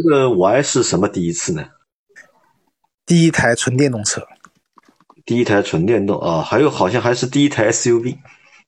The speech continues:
Speaker 2: 对，也是我的第一台。
Speaker 1: 没买过S U V。
Speaker 2: 对，我没有买过S U V，这也是我唯一一台的S U V。如果 Smart 不算S U V的话，Smart 其实很像S U V的，我觉得小型S U V，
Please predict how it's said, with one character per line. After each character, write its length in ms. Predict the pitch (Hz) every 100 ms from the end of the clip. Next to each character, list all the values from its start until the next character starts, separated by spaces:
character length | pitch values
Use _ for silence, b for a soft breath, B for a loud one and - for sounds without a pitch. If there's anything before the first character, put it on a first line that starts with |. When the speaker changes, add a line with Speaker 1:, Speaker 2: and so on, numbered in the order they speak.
| - B B -
Speaker 2:
对， 220 | 175 143
也 180 | 120 135
是 160 | 175
我 100 | 156
的 100 | 131
第 220 | 120 165 165
一 80 |
台。 260 | - 117 -
Speaker 1:
没 100 | 113
买 160 | 143 -
过 160 | 104
S 260 | 95 - 98
U 60 | 92
V。 100 | 92 98 _ _ _ _
Speaker 2:
对， 160 | 151 139
我 160 | 131
没 140 | 127 156
有 100 | 175
买 140 | 123
过 120 | 117 117
S 220 | 110 120
U 100 | 107
V， 180 | 104 -
这 120 | -
也 100 | 151
是 140 | 135 156
我 100 | 127
唯 220 | 127 139
一 140 | 180
一 60 | 185
台 160 | - 165
的 80 | 107
S 280 | 107 -
U 120 | 110 104
V。 180 | 101 131
如 120 | 151
果 120 | 165
Smart 460 | - 151 175 190 143
不 120 | 131
算 180 | 170 131
S 240 | 113 117
U 60 | 101
V 100 | 101
的 100 | -
话， 220 | - -
Smart 380 | - 151 202 165
其 80 | 147
实 120 | 156
很 160 | 123
像 140 | - 92
S 260 | 110 -
U 80 | 104
V 120 | 104
的， 100 | 107
我 80 | 104
觉 160 | - 101
得 80 | -
小 240 | - 113
型 260 | - 151 143
S 160 | -
U 100 | 113
V， 180 | 107 113